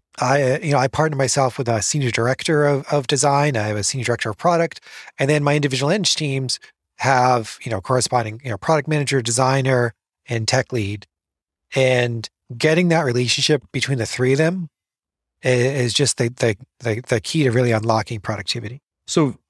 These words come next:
Speaker 2: for Toast, I don't know if I, I fully understand the motion, but the way that I think about it, I'll just say P L G for product-led growth.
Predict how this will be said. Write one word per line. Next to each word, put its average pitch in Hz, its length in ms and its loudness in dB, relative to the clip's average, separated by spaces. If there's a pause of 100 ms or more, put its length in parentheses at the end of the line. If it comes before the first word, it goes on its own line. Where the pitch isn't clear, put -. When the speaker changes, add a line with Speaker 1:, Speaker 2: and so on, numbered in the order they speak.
Speaker 2:
for 120 240 0
Toast, 135 640 -2 (220)
I 117 60 2
don't 120 120 0
know 113 100 0
if 95 100 -2
I, 113 240 2
I 110 160 2
fully 113 460 0
understand 104 720 0
the 98 60 0
motion, 104 420 0
but 95 240 -4
the 110 80 0
way 117 160 2
that 117 140 2
I 117 140 2
think 104 280 -4
about 98 240 2
it, 101 60 2
I'll 95 140 2
just 95 200 -6
say 95 140 0
P 113 280 -2
L 95 140 2
G 98 240 -2
for 90 180 -6
product-led 92 680 -2
growth. 92 240 -2